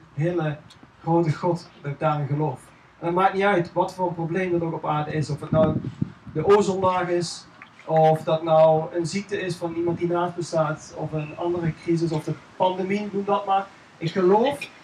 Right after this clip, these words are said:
echt dat God overal een oplossing voor heeft. Want hij is een goede Vader. En ik geloof ook dat God door ons heen wil werken om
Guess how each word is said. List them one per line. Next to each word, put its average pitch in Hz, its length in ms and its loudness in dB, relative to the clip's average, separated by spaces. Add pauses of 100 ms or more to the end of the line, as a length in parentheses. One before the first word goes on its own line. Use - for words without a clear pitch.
(140)
echt - 280 2
dat 175 220 -4
God 226 240 4
overal 214 640 2
een 180 80 -6
oplossing 175 460 0
voor 143 140 -2
heeft. - 240 -2 (520)
Want 156 140 -2
hij 185 100 6
is 175 80 2
een 175 80 -2
goede 190 240 2
Vader. 175 340 4 (920)
En 175 520 2
ik 165 100 -6
geloof 202 280 4
ook 202 160 2
dat 196 180 0
God 190 180 -4 (380)
door - 340 0
ons 202 280 -2
heen 190 220 -2
wil 175 120 0
werken 143 440 -4 (440)
om 160 640 -2